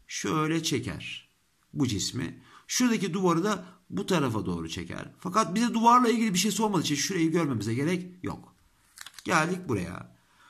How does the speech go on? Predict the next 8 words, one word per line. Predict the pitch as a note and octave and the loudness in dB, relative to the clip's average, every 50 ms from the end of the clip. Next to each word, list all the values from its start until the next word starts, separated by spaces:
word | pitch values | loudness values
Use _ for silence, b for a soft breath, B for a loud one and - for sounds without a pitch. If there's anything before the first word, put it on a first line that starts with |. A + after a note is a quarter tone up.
| b - | b -8
Burada | - G#3+ A#3 G3 G#3+ G#3+ G#3 - - - B B B B B B B B B B | -4 -2 0 2 2 2 0 0 -4 -12 B B B B B B B B B B
şurayı | - - - - G#3 G3 G3 G3 F#3+ G3 F#3 F#3 - - - - _ _ _ - - - - - - | -12 -10 -4 0 2 4 6 6 4 4 2 -2 -10 -16 -20 -20 _ _ _ -16 -16 -16 -14 -10 -8
bir | D3 B2 - - - - - | -8 -8 -6 -6 -6 -4 -2
kağıtla | - E3+ E3 D#3+ D#3+ D#3+ D3 D#3 D#3 | 0 2 2 2 2 0 -2 -4 -2
kapatayım. | D#3+ E3+ F3+ F3+ D3+ C3 A#2+ - G2 F#2+ G2 - - - - - C3+ C3+ C3 B2 B2 B2 - - | -2 -2 -2 0 -2 -2 -2 -2 -4 -4 -4 -6 -10 -14 -16 -18 -20 -20 -20 -20 -20 -20 -18 -12
Şöyle. | - - - - - C#3 B2 A#2 - - - - - - - _ _ _ _ _ _ _ _ _ _ _ _ _ _ _ _ _ _ b b b b b b b b b b b b b b b b _ | -10 -8 -8 -8 -8 -8 -10 -10 -10 -8 -8 -10 -10 -12 -18 _ _ _ _ _ _ _ _ _ _ _ _ _ _ _ _ _ _ b b b b b b b b b b b b b b b b _
Burası | F3 F3 F3+ F#3 A3 B3 A#3 A3 F#3+ - - - D3+ C#3+ D3+ - - - - - - | -4 0 2 2 4 4 4 4 4 2 0 0 -2 -2 -2 -6 -10 -14 -16 -12 -8
çeker. | - - - F3 C#3 B2 A2 F#2+ E2+ F2+ F2+ - - - - _ | -4 -2 0 0 0 -2 -4 -6 -6 -8 -10 -14 -16 -18 -20 _